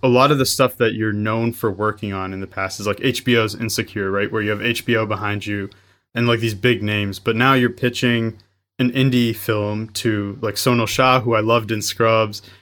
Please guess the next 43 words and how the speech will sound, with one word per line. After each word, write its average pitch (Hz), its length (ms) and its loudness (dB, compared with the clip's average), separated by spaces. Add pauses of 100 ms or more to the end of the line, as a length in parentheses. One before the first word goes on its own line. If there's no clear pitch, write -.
(140)
Ritesh 117 240 0
Rajan, 127 420 4
who 113 120 -2
was 107 220 -2
in 101 180 -6
Criminal 110 300 -4
Minds 135 420 2
and 107 120 -4
The 98 40 -4
Jungle 123 320 2
Book. 113 360 -2 (800)
Was 135 320 2
it 131 200 0
difficult 147 640 0
to 123 140 -2
kind 113 220 -4
of 98 220 -8
reach 120 220 -2
out 117 160 0
to 131 80 -4
these 110 160 -4
people 110 480 -4
that 107 200 -2 (320)
are 123 240 2
maybe 127 220 2
used 120 380 -2
to 123 100 0
now 107 240 0
working 107 380 -4
with 101 140 -8
bigger 107 200 -2
platforms 117 560 -2
and 104 120 -8
to 107 100 -6
convince 117 420 -2
them 107 140 -4
to 104 240 -4 (240)
take - 160 0
a 110 60 2
risk 90 400 -2
on 110 140 -2
your 101 120 0
film? 113 420 -6